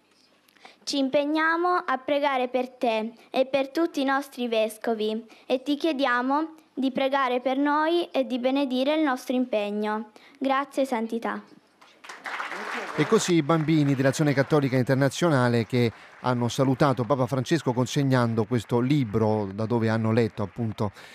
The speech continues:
Speaker 2: eh, questo saluto molto bello, molto toccante. Eh, stanno facendo ancora vedere questo libro a Papa Francesco che ha ammirato, eh, guarda anche nei volti questi bambini emozionati.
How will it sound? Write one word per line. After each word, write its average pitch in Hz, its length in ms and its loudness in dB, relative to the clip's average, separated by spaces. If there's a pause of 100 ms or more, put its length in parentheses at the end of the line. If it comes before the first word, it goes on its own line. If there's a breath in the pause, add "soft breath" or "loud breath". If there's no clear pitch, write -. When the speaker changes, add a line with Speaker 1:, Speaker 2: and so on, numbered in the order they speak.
(380 loud breath)
Speaker 2:
eh, 110 160 -6
questo 127 280 0
saluto 131 480 2
molto 120 360 0
bello, 107 400 0
molto 104 600 -4
toccante. 95 800 -6 (440 soft breath)
Eh, 104 280 -4
stanno 120 260 -2
facendo 123 340 0
ancora 113 260 -2
vedere 117 520 2
questo 107 600 -2
libro 107 520 0
a 101 100 -2
Papa 110 240 -2
Francesco 117 680 -4
che 98 100 -4
ha 107 60 0
ammirato, 98 600 -2 (520 loud breath)
eh, 104 240 -10
guarda 101 440 -2
anche 104 340 -4
nei 98 560 -4
volti 110 440 -2
questi 107 240 -4
bambini 107 320 0
emozionati. 98 680 -6